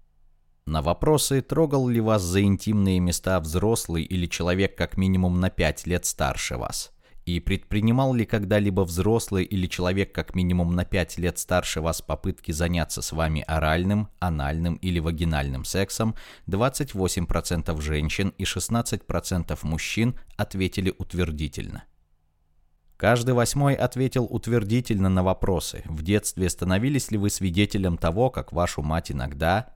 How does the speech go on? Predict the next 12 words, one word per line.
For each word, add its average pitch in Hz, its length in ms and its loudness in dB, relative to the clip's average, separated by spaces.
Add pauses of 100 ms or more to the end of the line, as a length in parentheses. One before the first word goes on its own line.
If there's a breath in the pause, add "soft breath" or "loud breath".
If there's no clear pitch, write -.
часто - 480 -4
или 82 260 0
очень 80 400 -2
часто 98 460 0
толкали, 71 760 -2 (140 soft breath)
хватали, 85 760 -2 (100)
били 85 440 0
или 110 340 0
кидали 87 460 -2
что-то - 320 -6
в 67 80 -8
неё?» 71 340 -4